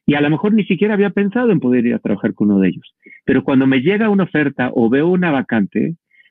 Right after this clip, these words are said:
algo en mi cabeza dispara una identidad que tiene que ver con la reputación. Esa reputación es una construcción colectiva que se logra con base en las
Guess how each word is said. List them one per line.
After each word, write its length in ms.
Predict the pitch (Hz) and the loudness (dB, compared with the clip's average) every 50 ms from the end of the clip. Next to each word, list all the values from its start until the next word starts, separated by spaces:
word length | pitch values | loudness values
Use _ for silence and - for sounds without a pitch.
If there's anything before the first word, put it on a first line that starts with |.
| _ _ _ _ _ | _ _ _ _ _
algo 420 | 170 180 190 208 214 214 185 208 | -2 0 2 2 0 2 0 0
en 100 | 196 185 | 0 0
mi 120 | 175 147 135 | 0 -2 -2
cabeza 380 | - 139 135 143 139 - 151 | 0 0 0 0 0 -2 0
dispara 800 | 123 131 123 113 - - _ - 165 170 165 139 123 117 123 139 180 - | 0 0 0 -2 -4 -10 _ -4 -2 0 0 0 -2 -2 -4 -6 -6 -2
una 220 | - 139 135 143 135 | 0 2 2 4 2
identidad 540 | 127 120 120 117 - - 113 110 113 107 - | 2 2 0 0 0 0 -2 0 0 -2 -2
que 100 | - - | -2 0
tiene 240 | - 147 156 156 139 | 0 2 0 0 0
que 120 | - 135 | 0 0
ver 180 | 127 127 123 - | 0 0 -2 -2
con 140 | - 117 | -2 -2
la 80 | 107 107 | -2 0
reputación. 600 | 101 110 - - 120 - - - - - - - _ _ _ _ _ _ _ _ _ _ - - - - - - - - - _ _ | -2 -4 -2 -2 -4 -4 -2 -6 -8 -8 -18 -20 _ _ _ _ _ _ _ _ _ _ -20 -20 -20 -20 -20 -20 -20 -20 -20 _ _
Esa 280 | 165 170 180 - 202 | 0 0 0 0 0
reputación 800 | 185 175 165 151 156 135 - 139 131 - 147 143 127 113 117 131 - | 0 0 0 0 -2 -2 -2 -4 -2 0 -2 0 0 -2 -2 -4 -2
es 180 | - 131 - - | -4 -4 -2 0
una 140 | 135 135 131 | -2 -2 0
construcción 480 | - 131 - - 123 - - 143 131 | -2 -4 -2 -2 -4 0 0 -2 -2
colectiva 680 | - 143 131 117 107 - _ 147 131 101 95 - - _ _ _ _ _ _ _ - - - _ _ _ | 0 0 0 0 -2 -2 _ 0 0 0 -2 -8 -10 _ _ _ _ _ _ _ -20 -20 -20 _ _ _
que 160 | - 135 120 - - | 0 0 0 0 0
se 380 | - 131 131 127 127 127 127 - | 0 0 2 2 0 0 0 0
logra 560 | - 127 135 147 165 180 160 175 175 180 175 165 | 2 2 2 2 2 0 0 0 0 0 -2 -2
con 300 | - - 160 135 127 123 | -2 -2 -2 0 0 0
base 480 | 147 156 160 151 - - 165 156 160 - | 0 -2 -2 -4 -2 0 0 0 0 0
en 280 | 147 139 123 123 117 117 | 0 0 2 2 2 2
las 340 | 117 113 113 113 110 110 | 0 0 0 -2 -2 -4